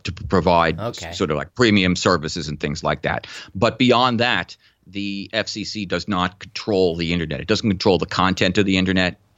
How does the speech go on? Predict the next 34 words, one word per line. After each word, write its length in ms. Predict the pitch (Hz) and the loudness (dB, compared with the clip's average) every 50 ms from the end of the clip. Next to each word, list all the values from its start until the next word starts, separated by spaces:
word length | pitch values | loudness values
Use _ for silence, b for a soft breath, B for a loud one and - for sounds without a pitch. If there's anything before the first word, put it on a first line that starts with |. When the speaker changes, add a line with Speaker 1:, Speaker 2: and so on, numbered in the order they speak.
| B B B B B B B - | B B B B B B B -4
Speaker 1:
Um, 180 | 78 80 80 | -2 -2 0
it 60 | 82 - | 0 2
doesn't 280 | - 95 92 113 101 | 0 2 2 0 -2
control 540 | - - - - 107 95 87 87 85 85 b b b b b b - | -4 -6 -2 0 2 4 4 4 2 0 b b b b b b -8
the 80 | 92 | -2
way 180 | 87 95 92 90 | 2 2 4 4
that 140 | 87 85 - | 2 0 -2
people 220 | - 95 - 90 | -4 -4 -4 -4
set 180 | - - 92 80 | -2 0 0 0
up 120 | 80 - | 0 -2
frameworks 560 | - - 92 87 90 90 87 82 82 - - | -2 0 2 2 2 0 -2 -4 -6 -6 -6
on 120 | - 76 76 | -4 -4 -2
the 140 | 78 82 | -2 0
internet 360 | 82 82 85 82 80 78 - - | 0 0 0 0 0 0 0 0
or 80 | 87 | 0
any 160 | 87 85 85 | 2 2 2
of 60 | 82 78 | 0 -2
that 180 | - - - | -4 -6 -8
stuff. 220 | - - - - 113 | -8 -8 -8 -8 -10
Speaker 2:
Right. 120 | 107 104 - | -12 -10 -6
But 160 | - 160 160 | -4 -2 0
when 140 | 160 165 170 | 0 0 0
we 80 | 175 170 | 2 2
talk 180 | - 208 220 | 4 4 4
about 220 | 214 220 220 202 - | 4 2 0 0 0
the 100 | 185 180 | 0 -2
F 120 | 151 - | -2 -4
C 100 | - 147 | -4 -8
C 160 | - - 151 | -6 -4 -2
on 120 | 143 127 123 | -2 -2 0
Radio 300 | 131 165 202 208 180 170 | 2 2 2 2 0 -2
Survivor, 580 | 165 - 151 135 120 139 135 131 123 127 131 | -2 -2 -4 -2 0 2 2 2 2 0 0
we're 180 | 123 127 123 127 | 0 2 4 4
often, 600 | 151 196 202 - - 190 180 170 160 160 156 147 | 4 4 2 0 -2 -2 0 0 0 -2 -4 -8